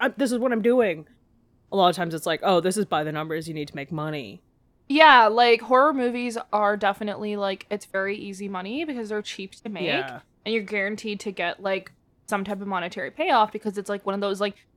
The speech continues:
Speaker 2: "Eh, whatever, let's just go see this scary movie at the movie theater." I mean,
Speaker 1: Yeah, and then they're
Speaker 2: especially
Speaker 1: just
Speaker 2: before
Speaker 1: like,
Speaker 2: covid.
Speaker 1: then it's like, "Oh, yeah, like, I don't know, zombies are in. Uh, y-, I'll give you money if you make a zombie movie." And it's just like, That's
Speaker 2: Yeah, and they're, like, a
Speaker 1: boring.
Speaker 2: dime a dozen.
Speaker 1: Yeah.
Speaker 2: Um,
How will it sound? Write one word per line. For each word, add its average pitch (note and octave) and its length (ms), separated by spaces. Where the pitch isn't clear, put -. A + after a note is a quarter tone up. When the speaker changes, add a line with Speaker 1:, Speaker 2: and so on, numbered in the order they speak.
Speaker 2:
"Eh, G4+ 120
whatever, F4 380
let's B3 180
just C#4 140
go C#4+ 80
see C4+ 140
this B3+ 160
scary A#3+ 300
movie B3 460
at - 160
the G#3 80
movie A3+ 220
theater." E3+ 360
I F3+ 40
mean, F#3 120
Speaker 1:
Yeah, D#3+ 100
and E3 80
then E3 80
they're E3 100
Speaker 2:
especially - 120
Speaker 1:
just F#3+ 140
Speaker 2:
before E3 100
Speaker 1:
like, B2 80
Speaker 2:
covid. G3 100
Speaker 1:
then F3+ 120
it's E3 100
like, E3+ 160
"Oh, B3 160
yeah, A#3+ 260
like, G#3+ 180
I A3+ 100
don't B3 120
know, A#3 120
zombies A3+ 340
are G3+ 140
in. F#3 180
Uh, - 40
y-, F#3 240
I'll G#3 140
give G3 160
you G#3+ 80
money G#3+ 200
if F#3 100
you F#3 200
make E3 200
a F#3+ 40
zombie G#3+ 300
movie." E3 320
And E3+ 120
it's D#3+ 120
just - 100
like, D3+ 160
That's E3 280
Speaker 2:
Yeah, A#3+ 280
and C4+ 100
they're, C#4+ 100
like, D4 120
a - 20
Speaker 1:
boring. C#4 80
Speaker 2:
dime A#3+ 200
a A3 40
dozen. F3+ 480
Speaker 1:
Yeah. C3 120
Speaker 2:
Um, G#3+ 500